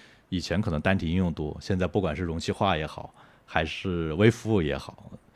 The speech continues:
呃，大家开始觉得项目定界，就是故障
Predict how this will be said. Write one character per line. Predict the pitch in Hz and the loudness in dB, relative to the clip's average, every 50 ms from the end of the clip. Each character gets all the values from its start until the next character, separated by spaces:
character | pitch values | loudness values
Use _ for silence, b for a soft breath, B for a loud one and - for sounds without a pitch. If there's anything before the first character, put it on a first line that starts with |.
| b b b b - | b b b b -8
呃， | - 80 76 73 73 - | -6 -4 -4 -4 -2 2
大 | - 98 98 | 4 4 6
家 | 95 98 101 | 6 4 2
开 | - - 131 151 | 4 4 4 4
始 | - - 180 | 4 0 -4
觉 | - - 73 65 82 | -6 -6 -8 -8 -4
得 | 90 117 110 98 | -2 -2 -2 -2
项 | 87 - - 120 104 | -2 -2 -2 -2 0
目 | 101 95 92 | 0 0 0
定 | 85 - 117 110 101 | 2 4 4 4 6
界， | 95 113 110 90 78 - _ - - - _ - | 8 8 8 8 6 4 _ -20 -20 -20 _ -8
就 | - 101 85 | -4 -4 -2
是 | 76 82 82 82 80 78 76 69 - _ - | -2 -2 -2 0 0 0 -2 -2 -4 _ 4
故 | - 139 120 | 6 6 8
障 | - 123 107 92 80 | 8 8 6 6 4